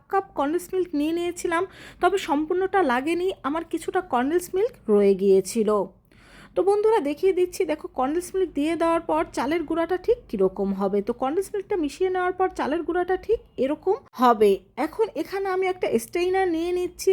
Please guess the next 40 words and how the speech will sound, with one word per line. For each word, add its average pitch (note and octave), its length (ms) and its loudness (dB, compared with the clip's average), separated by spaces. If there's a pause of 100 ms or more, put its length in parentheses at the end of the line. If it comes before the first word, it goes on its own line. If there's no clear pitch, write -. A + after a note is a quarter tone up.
(120)
এখন G#4 260 -2
এই F#4+ 80 -4 (100)
স্ট্রেইনারের F#4 680 -2
মধ্যে D#4+ 260 0 (120)
এই F4+ 140 2
চালের C4+ 360 0 (360)
গুঁড়াটা E4+ 340 2 (120)
আমরা F4 220 -2
নিয়ে G#3 280 2
নেব, F#3 200 0 (380)
আর G3 100 -4 (100)
এই D4 140 2 (100)
চালের D#4 280 0
গুঁড়াটাকে E4+ 440 -2
আমরা D#4 260 0 (120)
এই D#4+ 60 2 (120)
স্ট্রেইনারের F4 540 -4
মাধ্যমে D4+ 460 -2 (160)
ভালোভাবে E4+ 480 0 (100)
একটু - 180 -4 (200)
চেলে G3+ 320 4
নেব। G3 200 0 (680)
আমরা G#4+ 240 4
সাধারণ F#4 440 2
ভাপা D4 240 0
পিঠা F#4+ 220 2
তৈরি C#4 260 2
করার E4 320 0
ক্ষেত্রে E4+ 300 -4
কিন্তু D#4+ 300 -4
চালের C4+ 340 -2
গুঁড়ার D#4+ 280 -2
সাথে E4 200 -6
পানিটা B3+ 400 -2
মিক্সড C#4 380 -2
করে E4 200 0
নিই, E4 180 -2 (160)
তবে B3+ 220 -2 (100)
এটা D4+ 240 -2
যেহেতু D#4+ 400 -2